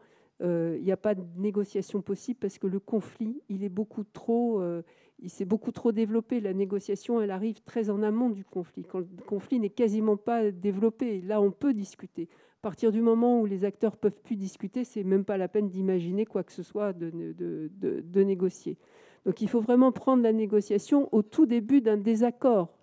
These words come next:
Mais les désaccords, il y en a partout.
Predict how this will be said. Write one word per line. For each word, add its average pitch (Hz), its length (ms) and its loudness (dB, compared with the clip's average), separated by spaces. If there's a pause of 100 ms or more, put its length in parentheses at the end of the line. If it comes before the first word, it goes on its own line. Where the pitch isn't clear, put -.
(920)
Mais 220 240 4
les 214 160 0
désaccords, 233 540 4
il 226 60 0
y 214 40 4
en 214 60 2
a 208 100 0
partout. 254 500 2